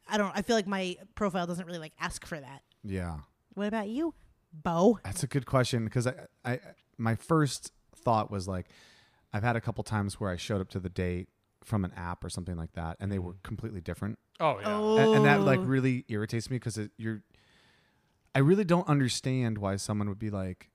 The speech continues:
Speaker 2: "Yeah, I'd like to start this relationship," or whatever this is, right? Completely on deception.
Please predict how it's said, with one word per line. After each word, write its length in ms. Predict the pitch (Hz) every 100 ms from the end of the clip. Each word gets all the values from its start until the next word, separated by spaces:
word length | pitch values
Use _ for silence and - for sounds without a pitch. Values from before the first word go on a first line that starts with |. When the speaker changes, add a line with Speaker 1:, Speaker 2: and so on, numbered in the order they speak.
| _
Speaker 2:
"Yeah, 160 | 139 160
I'd 80 |
like 120 | 139 147
to 80 | 127
start 340 | - 123 120
this 220 | 117 -
relationship," 680 | 110 110 110 117 - 92 -
or 120 | 104
whatever 320 | 98 104 143 113
this 220 | 95 -
is, 320 | 82 85 110
right? 260 | 90 90 123 _ _ _ _
Completely 420 | - 107 135 139
on 100 | 107
deception. 640 | 92 - 101 87 - 76